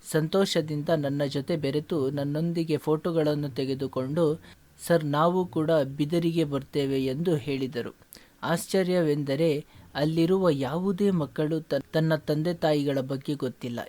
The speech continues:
ಕೆಲವರಿಗೆ ತನ್ನ ಊರು ಯಾವುದೆಂದು ಗೊತ್ತಿಲ್ಲ. ಯಾರು ಮಾಡಿದ ತಪ್ಪಿಗೆ ಆ ಮಕ್ಕಳು ಶಿಕ್ಷೆ ಅನುಭವಿಸುತ್ತಾ ಇದ್ದಾರೆ. ಅದಕ್ಕೆ ಎಚ್ ಐ ವಿ ಬಗ್ಗೆ ಭಯ ಬೇಡ,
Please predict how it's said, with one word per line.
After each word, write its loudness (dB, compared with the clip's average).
ಕೆಲವರಿಗೆ 2
ತನ್ನ -4
ಊರು 0
ಯಾವುದೆಂದು 0
ಗೊತ್ತಿಲ್ಲ. -6
ಯಾರು 2
ಮಾಡಿದ -2
ತಪ್ಪಿಗೆ -4
ಆ -2
ಮಕ್ಕಳು -4
ಶಿಕ್ಷೆ -8
ಅನುಭವಿಸುತ್ತಾ -6
ಇದ್ದಾರೆ. -4
ಅದಕ್ಕೆ -2
ಎಚ್ -2
ಐ 2
ವಿ 2
ಬಗ್ಗೆ -2
ಭಯ -6
ಬೇಡ, -4